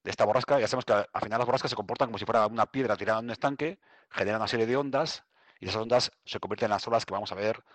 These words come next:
durante este fin de semana en nuestra costa. Será un espectáculo, espectáculo interesante ver esas olas de más de cuatro metros que pueden alcanzar durante la jornada del sábado y el domingo. Lo iremos viendo. Resumiendo, eh, el tiempo de cara a los próximos días.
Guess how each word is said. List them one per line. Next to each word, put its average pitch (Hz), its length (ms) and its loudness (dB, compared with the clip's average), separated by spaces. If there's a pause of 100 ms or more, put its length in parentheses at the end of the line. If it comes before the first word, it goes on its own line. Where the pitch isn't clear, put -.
(280)
durante 95 240 -4
este 107 140 -4
fin 117 100 -6
de 101 40 -4
semana 110 380 -4 (280)
en - 60 -20
nuestra 90 240 -4
costa. 123 260 0
Será 92 160 -6
un 95 60 -12
espectáculo, 95 380 -10
espectáculo - 440 -4
interesante 107 460 -2
ver 98 120 -2
esas 95 160 -8
olas 95 120 -2
de 87 100 -8
más 98 140 -4
de 95 80 -6
cuatro 101 280 0
metros 98 360 -4 (420)
que 85 100 -6
pueden 92 220 -4
alcanzar 87 640 0 (240)
durante 90 280 -4
la 87 80 0
jornada 90 320 -2
del 76 80 -2
sábado 104 180 -2
y - 20 -6
el 82 60 -6
domingo. 80 360 -16 (300)
Lo 85 100 -6
iremos 113 220 2
viendo. 185 420 0 (420)
Resumiendo, 117 640 -2 (320)
eh, 101 500 2
el 107 120 -2
tiempo 101 420 -2
de - 140 -8
cara 120 160 4
a - 20 2
los 98 100 -4
próximos 131 300 -2
días. 180 480 2